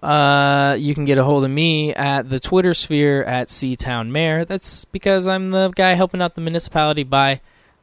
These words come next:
the coast. Uh, I'm here, as always,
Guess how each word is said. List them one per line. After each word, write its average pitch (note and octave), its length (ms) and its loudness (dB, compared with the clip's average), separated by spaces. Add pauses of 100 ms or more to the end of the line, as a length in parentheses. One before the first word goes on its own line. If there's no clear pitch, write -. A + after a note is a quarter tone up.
(160)
the B2+ 100 -2
coast. - 380 -6 (360)
Uh, B2+ 460 2
I'm C3+ 180 -4
here, C#3 480 -2
as C3 260 -2
always, B2 680 0